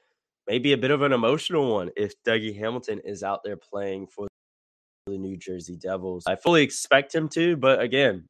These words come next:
it's the last game of the season. You know, do they rest guys? We are. Does New Jersey? We'll just have to wait and see. But in the meantime, make sure you follow Locked On Hurricanes on Twitter and Instagram at L O underscore Hurricanes.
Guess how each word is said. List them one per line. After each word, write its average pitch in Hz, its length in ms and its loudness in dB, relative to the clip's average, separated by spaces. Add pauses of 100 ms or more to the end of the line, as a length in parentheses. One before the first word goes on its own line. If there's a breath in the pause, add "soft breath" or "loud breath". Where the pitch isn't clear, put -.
(160)
it's - 140 -20
the 82 80 -10
last 104 260 -2
game 107 140 -4
of 107 80 -4
the 95 60 -12
season. 117 500 -6
You 101 100 -8
know, 92 60 -4
do 95 220 -4
they 95 120 0
rest 101 320 0
guys? 123 460 4 (240)
We 117 240 2
are. 101 280 2 (340)
Does 87 240 -6
New 92 100 -4
Jersey? 110 500 -2 (500)
We'll 104 120 2
just 104 140 0
have 107 220 6
to 110 80 -2
wait 107 180 2
and 98 100 -8
see. 139 400 2 (240 soft breath)
But 120 120 4
in - 40 0
the 120 80 2
meantime, 113 400 2
make 117 140 0
sure - 160 -6
you 110 60 -4
follow 107 300 4
Locked 95 260 0
On 92 80 -4
Hurricanes 110 460 -4
on 92 180 -8
Twitter 139 280 0
and 120 100 0
Instagram 104 420 -4 (160)
at 92 180 -4
L 98 160 0
O 92 140 0
underscore 92 460 -4
Hurricanes. 117 680 4